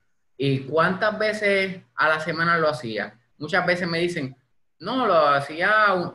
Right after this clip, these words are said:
eh, dos veces al mes". Y eso se quedó así, ¿no? Me empiezan a contar esa progresión, y gracias a ese historial, la persona se va dando cuenta y se va convenciendo de que necesita ayuda,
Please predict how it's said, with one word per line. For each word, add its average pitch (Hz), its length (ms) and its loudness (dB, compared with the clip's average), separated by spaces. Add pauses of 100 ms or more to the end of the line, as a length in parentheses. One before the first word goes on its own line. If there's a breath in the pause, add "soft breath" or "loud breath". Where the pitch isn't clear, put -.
eh, 127 460 0 (200)
dos 156 220 -2
veces 185 340 0
al 175 180 0
mes". 110 240 -6 (1160)
Y 143 640 -2 (100)
eso 139 200 -4
se 202 140 -4
quedó 202 240 0
así, 214 320 0
¿no? 147 100 0
Me 139 100 0
empiezan 131 380 -2
a 165 80 -2
contar 185 480 -4 (380)
esa 135 300 -2
progresión, 156 920 0 (240)
y 135 140 -2
gracias 147 420 2
a 196 120 2
ese 196 140 -4
historial, 196 580 0
la 135 140 2
persona 131 360 -6
se 160 140 -4
va 165 140 2
dando 165 380 -4
cuenta 175 380 -6
y 151 40 -10
se 139 100 -12
va 120 160 -2
convenciendo 160 920 -6 (340)
de 123 160 -2
que 120 120 -4
necesita 110 360 -6
ayuda, 143 440 -4